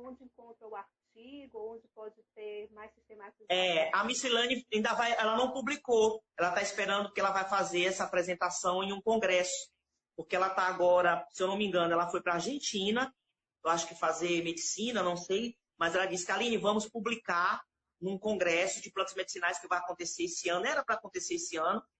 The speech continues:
Speaker 2: e aí sim a gente vai poder disponibilizar. Mas eu tenho ele já em slides, eu apresento esse, esse, esse material. Eu só não posso ainda, é, apresentar, né, passar pra ninguém, porque eu preciso da autorização dela.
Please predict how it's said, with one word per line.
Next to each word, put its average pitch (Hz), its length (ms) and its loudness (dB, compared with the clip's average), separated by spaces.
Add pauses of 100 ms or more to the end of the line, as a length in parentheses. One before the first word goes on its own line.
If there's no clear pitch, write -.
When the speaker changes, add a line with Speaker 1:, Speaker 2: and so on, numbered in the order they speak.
(340)
Speaker 2:
e 190 120 2
aí 208 320 2
sim 214 240 -4
a 208 40 2
gente 208 120 -4
vai 214 140 0
poder 196 180 2
disponibilizar. 202 760 -2
Mas 175 220 2
eu 240 160 2
tenho 240 560 2 (300)
ele 185 300 4
já 180 480 2
em 190 80 -2
slides, 175 600 2
eu 175 100 6
apresento 180 720 0
esse, - 280 -10
esse, - 380 -12
esse - 180 -14
material. 156 800 2 (180)
Eu 190 60 -2
só 247 120 0
não 254 160 2
posso 254 320 0
ainda, 226 440 0 (440)
é, 170 460 4
apresentar, 190 720 0
né, 202 240 0
passar 190 380 0
pra 196 120 -2
ninguém, 190 400 -2
porque 208 320 -4
eu 185 180 2
preciso 190 200 -4
da - 20 2
autorização 190 560 0
dela. 156 260 2